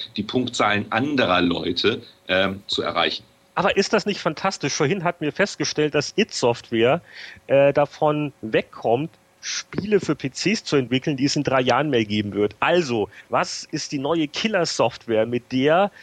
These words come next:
Speaker 2: Intel immer schnellere C P Us noch verkaufen kann?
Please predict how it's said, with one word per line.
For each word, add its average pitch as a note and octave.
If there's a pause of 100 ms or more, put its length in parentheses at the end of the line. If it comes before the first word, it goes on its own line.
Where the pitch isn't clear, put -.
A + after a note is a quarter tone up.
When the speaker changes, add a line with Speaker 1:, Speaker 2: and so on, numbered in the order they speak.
(180)
Speaker 2:
Intel E3+
immer D#3+
schnellere E3
C -
P D3+
Us F#3
noch A2
verkaufen G#2
kann? F#2+